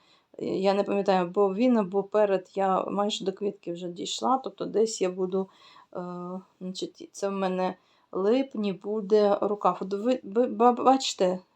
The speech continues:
ну, е, я багатопроцесник, і оці мої, е, паралельно ще обмеження, да, з зором, е, фактично, ні, я тут переставила, я, здається, десь тут, тут була. Тут була десь.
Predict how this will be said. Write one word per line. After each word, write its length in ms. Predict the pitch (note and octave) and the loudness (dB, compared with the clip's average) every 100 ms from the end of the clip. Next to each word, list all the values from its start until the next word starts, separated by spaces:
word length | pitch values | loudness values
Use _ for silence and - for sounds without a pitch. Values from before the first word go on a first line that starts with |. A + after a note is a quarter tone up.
| - | -6
ну, 220 | B3 A#3+ - | -2 -2 -4
е, 380 | G#3 G#3 G3+ G#3 | -6 -2 0 2
я 160 | A3 | 2
багатопроцесник, 1000 | G3+ G3+ G#3+ G#3 G#3 G#3 C4+ C4+ A3+ F#3+ - _ - - _ - | 2 4 4 4 -4 0 2 2 0 -6 -10 _ -20 -20 _ -8
і 180 | G3 | -2
оці 280 | G#3 G#3 A3 | 0 0 0
мої, 720 | G3+ G3 F#3+ F#3 G3 F#3+ F#3 - - _ - - | 2 2 0 -2 0 2 0 -4 -20 _ -20 -14
е, 120 | F#3 F3+ F3 | -12 -10 -10
паралельно 580 | F3+ G3 F#3+ F3+ F3+ F3+ | -6 -4 -2 -2 -4 -6
ще 340 | - - F#2+ | -6 -4 0
обмеження, 720 | F#2+ - - F#3+ G3 F#3 F#3 F#3 | 0 0 -2 0 0 0 -2 0
да, 240 | G#3 G3 | 2 2
з 40 | |
зором, 380 | F#3 A#3 C4 G#3 - - - - - - F3+ | 2 4 4 4 0 -14 -20 -20 -20 -14 -10
е, 220 | F3 F3+ | -8 -8
фактично, 520 | - G#3+ - C4 - | -2 -2 0 -2 2
ні, 220 | A3 G3+ | 4 4
я 100 | F#3 | 4
тут 240 | G3+ G#3 - | 4 4 2
переставила, 800 | G#3+ G#3+ - G3+ F#3 F#3 F3+ F#3 | -2 -2 0 0 2 0 0 0
я, 180 | G3 G#3 | 0 -2
здається, 440 | F#3+ F#3+ F#3+ F#3+ | -4 0 0 0
десь 240 | F#3 F#3 - | -2 -2 -2
тут, 220 | G3+ - | -4 -4
тут 180 | B3 A3+ | -8 -8
була. 400 | G3 F#3 E3+ E3+ - _ _ _ _ _ _ _ _ _ | -6 -2 0 -2 -6 _ _ _ _ _ _ _ _ _
Тут 180 | - F#3+ | -10 -10
була 360 | F3+ F#3 F3+ F3 | -8 -8 -6 -6
десь. 480 | E3+ F#3 - - | -6 -6 -8 -10